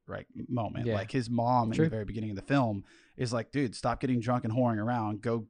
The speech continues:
Speaker 1: make something of yourself." So I think it's like he's meant to
Speaker 2: I've,
Speaker 1: be
Speaker 2: I,
Speaker 1: this
Speaker 2: w-, I was the same until I was about thirty, so I, I, I feel him.
Speaker 1: <laughs> You identified with that?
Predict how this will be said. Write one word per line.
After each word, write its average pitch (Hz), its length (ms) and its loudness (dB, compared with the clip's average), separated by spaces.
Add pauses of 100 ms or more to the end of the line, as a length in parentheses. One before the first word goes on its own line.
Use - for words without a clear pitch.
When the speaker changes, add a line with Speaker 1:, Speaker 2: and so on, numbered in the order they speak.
Speaker 1:
make 123 200 2
something 98 260 -4
of 82 80 -8
yourself." 98 440 -4 (260)
So - 120 4
I 139 40 8
think 151 200 2
it's - 120 -2
like 123 160 2
he's 131 200 0
meant 120 260 2
to 139 60 4
Speaker 2:
I've, 131 80 6
Speaker 1:
be 123 80 2
Speaker 2:
I, 151 100 12
Speaker 1:
this 156 80 12
Speaker 2:
w-, 156 140 12
I - 20 12
was 156 140 10
the 147 80 -2
same 139 280 8
until 127 200 4
I - 20 8
was 117 100 4
about 110 180 4
thirty, 107 260 4
so 104 220 0
I, 107 100 8
I, - 300 8
I 147 120 6
feel 107 220 2
him. 95 180 0 (280)
Speaker 1:
<laughs> - 180 -4 (540)
You 143 140 4
identified 127 500 0
with 139 140 -8
that? - 240 -2